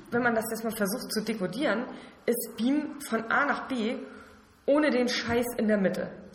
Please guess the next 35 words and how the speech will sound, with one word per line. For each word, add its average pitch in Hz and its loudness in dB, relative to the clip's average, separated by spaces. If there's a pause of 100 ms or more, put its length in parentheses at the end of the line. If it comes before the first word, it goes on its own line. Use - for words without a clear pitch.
(180)
Also 196 0
alles, 277 0
was 233 -4
irgendwie 214 -4
doof 285 4
ist - -2
an 202 -2
Reisen, 202 0 (300)
meinetwegen 180 -2
die 208 -4
Gefahren, 180 2
denen 175 -4
man 170 0
sich - -10
aussetzt, 175 -2
die, 202 -4 (480)
mm, 214 -2
Unbill 208 6 (280)
<laughs> - 0
durch, 208 4 (200)
äh, 202 4
Unbequemlichkeit 202 2
und, 190 0 (100)
äh, 110 0 (100)
was 190 0
weiß 185 -4
ich, 214 -6 (480)
ähm, 190 4 (1080)
der 190 2
Zeitverlust 180 2
und 233 2
so 208 -2
weiter 170 2
und 185 -6
so - -10